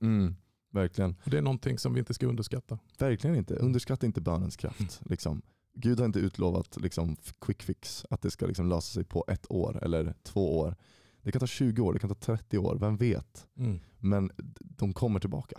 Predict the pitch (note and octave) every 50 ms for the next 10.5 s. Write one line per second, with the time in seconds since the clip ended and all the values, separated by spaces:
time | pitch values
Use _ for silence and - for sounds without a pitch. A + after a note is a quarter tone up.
0 | - - - - - _ - C3 B2 A2 F2+ - - _ - - G#2+ G2+ G2 F#2+
1 | F#2 F#2+ A2 A#2 A2 F#2+ - - - G2+ - - - F#2+ - - - - - -
2 | F2+ - - - - - - - _ - A#2 G#2+ E2 - - - - - - -
3 | - - - G#2+ G2 - - - F#2 D#2+ D#2+ - F#2 F2+ F#2+ - - - G#2 -
4 | G2+ F2+ - - - - - A#2 G#2+ G2+ E2 - _ - - - - _ _ _
5 | _ _ _ _ - G#2 A2 G#2+ F#2+ F#2+ F#2 F#2 G#2+ - - - G2 - - F2
6 | - - - F2+ F#2 - - F#2+ F2+ F2+ F2 F#2 F#2 F2+ - - - D#2+ E2 G2
7 | F#2+ G2 G2 F#2+ G2+ - - - - - - - _ _ _ _ _ - G#2+ -
8 | - _ - C3 C#3+ A#2 G#2 F#2+ - - F#2 E2+ E2 E2 E2 E2 D#2+ D#2 - -
9 | F2+ - - C3+ - - - G2 G#2 G2 - - B2 A2+ - - _ _ _ _
10 | _ _ - - - G2+ F#2 - -